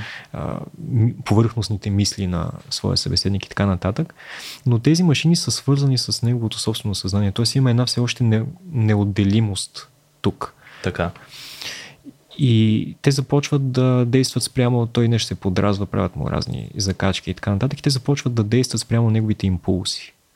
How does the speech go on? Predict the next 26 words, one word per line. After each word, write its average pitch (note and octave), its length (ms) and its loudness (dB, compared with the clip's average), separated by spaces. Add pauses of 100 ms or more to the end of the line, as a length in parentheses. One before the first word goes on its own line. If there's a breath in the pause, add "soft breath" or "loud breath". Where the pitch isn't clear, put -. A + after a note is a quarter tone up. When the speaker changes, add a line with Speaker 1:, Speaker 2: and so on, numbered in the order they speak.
(500 loud breath)
Speaker 1:
А, D3+ 80 0 (460)
започват C#3+ 440 0
да G#2 80 2
турмозят F#2+ 520 0
хората, F#2 340 0
които - 220 -4
са - 80 -4
дошли F#2 260 -6
в F#2 200 -6
музея. F#2 480 -2 (100)
Speaker 2:
Защото A2 440 0
той G#2 200 2
е G2+ 40 2
раздразнен. F2+ 540 0
Той A#2 160 2
е A#2 40 2
закачен F#2+ 440 0
и A2+ 100 2
се - 180 -2
за A#2 240 4
Speaker 1:
За-, A#2 400 2
точно, A#2 440 2
за A2 120 4
неговата A2+ 380 2
сетивност. G#2+ 580 -2
Speaker 2:
Да. E2+ 240 0